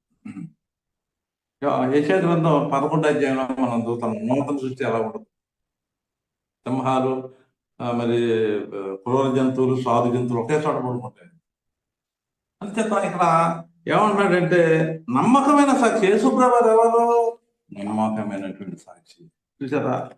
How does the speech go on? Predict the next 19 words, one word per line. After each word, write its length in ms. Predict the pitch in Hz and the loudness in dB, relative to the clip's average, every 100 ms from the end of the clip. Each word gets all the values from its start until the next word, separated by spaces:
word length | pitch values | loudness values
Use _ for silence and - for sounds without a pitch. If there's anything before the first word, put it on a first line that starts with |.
| _ | _
యోహాన్ 320 | 123 127 135 127 | -2 0 2 2
రాసిన 380 | 123 123 117 | 0 -2 -4
సువార్త, 500 | 123 120 117 - - | -2 -2 -2 -4 -8
యోహాన్ 420 | 107 123 131 127 120 | -4 -2 0 0 0
రాసిన 240 | 113 113 | -2 -4
ప్రకటన 240 | 110 117 | -4 -4
గ్రంథం 260 | 117 117 113 | -4 -4 -2
ఒకటో 320 | 113 107 113 | -2 -4 -4
అధ్యాయంలో 580 | 117 - 104 - 151 - _ _ _ - | -6 -6 -16 -8 -6 -6 _ _ _ -4
ఐదో 220 | 110 143 | 0 4
వచనంలో, 380 | 160 131 135 117 | 4 4 0 0
"నమ్మకమైన 600 | 147 214 247 254 254 247 | 2 2 2 4 4 4
సాక్షి, 500 | 233 220 - 170 117 - _ _ _ _ - | 4 0 0 -2 -4 -4 _ _ _ _ -2
మృతులలో 520 | 156 190 240 240 240 | 0 2 4 4 4
నుండి 140 | 233 214 | 4 2
ఆది 280 | 214 220 | 2 2
సంబుద్ధులుగా 760 | 226 226 226 220 226 220 208 - - | 2 4 4 4 4 4 2 -2 2
లేచిన 360 | 190 208 220 202 | 4 6 4 4
వాడు." 380 | 190 151 - | 4 2 -2